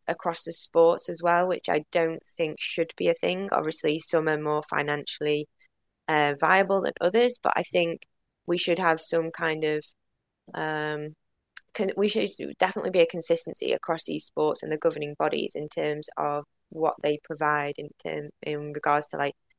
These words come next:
female physiology, um, education, research, but then also how these coaches can address perhaps sensitive topics and just make it a bit more consistent rather than, you know,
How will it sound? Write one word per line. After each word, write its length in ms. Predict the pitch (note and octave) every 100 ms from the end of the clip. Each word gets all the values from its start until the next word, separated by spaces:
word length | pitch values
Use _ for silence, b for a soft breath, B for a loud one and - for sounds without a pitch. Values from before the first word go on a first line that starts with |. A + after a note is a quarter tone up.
| _ _
female 240 | - D#3 C#3+
physiology, 800 | D3+ D3+ E3 G3 G3 G3 F#3+ - -
um, 260 | F3+ E3+ F3
education, 760 | F3 - - F3+ F3 F3 E3 E3 -
research, 800 | E3 E3+ - E3 D#3+ D#3 - - _ _ _
but 80 | -
then 160 | E3 -
also 680 | E3+ D#3+ E3 F3 D#3 D#3 D#3+
how 240 | E3+ D#3+ D3+ - _
these 240 | E3 D#3+ D#3+
coaches 420 | - D#3 - D#3
can 220 | - E3
address 340 | D3+ D3+ D#3 -
perhaps 240 | - - -
sensitive 420 | D3+ D3+ - D#3
topics 640 | - D#3+ - D#3 - - -
and 240 | D#3 D3 D3+ _ _ _ _ -
just 160 | F#3
make 300 | F#3 F3+ F3+
it 140 | E3+ -
a 80 | -
bit 160 | E3+
more 200 | D#3 E3 E3
consistent 600 | E3+ D#3+ E3 E3 - F#3
rather 320 | - D3+ D3+
than, 220 | D3+ D3+ D3+
you 140 | -
know, 140 | D3+